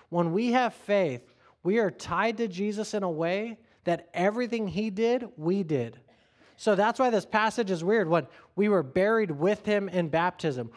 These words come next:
when Christ died, what does that mean for us? We died.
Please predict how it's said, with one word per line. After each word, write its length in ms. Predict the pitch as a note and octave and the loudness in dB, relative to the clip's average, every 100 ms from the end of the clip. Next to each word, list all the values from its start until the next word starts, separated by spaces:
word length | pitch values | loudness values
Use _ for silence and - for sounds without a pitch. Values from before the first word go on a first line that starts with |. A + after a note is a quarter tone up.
| - | -4
when 200 | F3 E3+ | -2 -2
Christ 440 | - G3 A3+ A3+ | 0 0 0 -2
died, 320 | A#3+ A#3+ B3 | 0 0 0
what 160 | G#3+ F#3+ | 0 0
does 120 | G3 | 2
that 120 | G#3 | 0
mean 160 | G3+ G3 | 0 -2
for 220 | - G#3 | 0 2
us? 320 | G#3 B2+ - _ _ - | 2 0 -10 _ _ -8
We 260 | D3+ A3 | -2 0
died. 360 | G#3 D3 A#2 A2 | 2 0 -2 -8